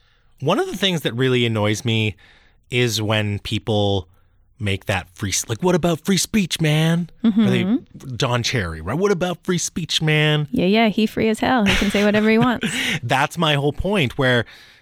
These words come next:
Speaker 1: free speech only is applicable to the government sanction of your speech.
Speaker 2: Yeah.
Speaker 1: Right? So Don Cherry might have been forced to resign, but he's not in prison. No one's imprisoning him over what he's saying.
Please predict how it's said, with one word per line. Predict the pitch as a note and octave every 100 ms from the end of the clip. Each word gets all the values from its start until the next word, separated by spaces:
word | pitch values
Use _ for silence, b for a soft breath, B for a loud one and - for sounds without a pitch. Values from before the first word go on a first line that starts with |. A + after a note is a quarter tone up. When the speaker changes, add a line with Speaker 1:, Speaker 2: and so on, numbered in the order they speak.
| B
Speaker 1:
free | - E3+ G#3
speech | - F#3+ G3+ - -
only | C3+ E3 E3+ D#3+ D3 C3
is | B2 A#2 G2+ F#2+ - _ _ _ _ _ _ _ _ _ -
applicable | A2+ - F#3 E3+ C3+ B2+
to | A2+ - C3
the | A2+
government | G#2+ A2+ A#2 F#2+
sanction | - C3 C#3+ - A2+
of | F#2+ E2+
your | E2+
speech. | - - - - - - - b b
Speaker 2:
Yeah. | D3+ G#2
Speaker 1:
Right? | G#2 -
So | B2+
Don | A2 C3+ C#3
Cherry | B2+ D3 C3+ A#2+ A#2 B B
might | A2 G#2+
have | G#2
been | G#2+ G2
forced | - A#2 -
to | G#2
resign, | F#2 C3+ D#3+ C#3 A#2 A2
but | G#2
he's | A#2+ A#2+
not | B2 G#2
in | F#2+
prison. | - D3 B2 G2 E2+ E2+ B B B
No | B2
one's | A#2 A2
imprisoning | G2+ - D3 A#2+ G#2+ G2
him | G#2 F#2+ F#2
over | G2+ G2 F#2+
what | F2+
he's | F2+ -
saying. | B2 G#2+ F2+ F2+